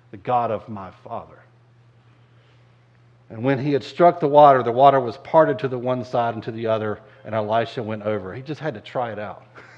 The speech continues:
<laughs> Does this thing work? Does this really, does this really happen? Isn't this what it's like to be a Christian, a follower of Jesus? He says,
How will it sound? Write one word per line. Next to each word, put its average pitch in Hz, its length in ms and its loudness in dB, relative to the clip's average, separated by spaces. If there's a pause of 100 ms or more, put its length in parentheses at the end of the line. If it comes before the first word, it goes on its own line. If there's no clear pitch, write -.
(580)
<laughs> - 1400 -14
Does 214 200 0
this 254 140 -4
thing 208 380 0
work? 170 340 0 (680)
Does 202 200 0
this 226 200 -2
really, 226 340 8 (300)
does 202 180 6
this - 100 0
really 262 240 10
happen? 233 500 8 (2500)
Isn't 247 200 6
this 240 180 6
what 202 200 6
it's 180 140 2
like 175 280 8
to 175 80 -6
be 170 160 2
a 151 40 2
Christian, 190 460 -2 (140)
a 139 80 -12
follower 170 440 6
of 139 100 2
Jesus? 180 380 0 (1300)
He 185 100 0
says, 180 480 6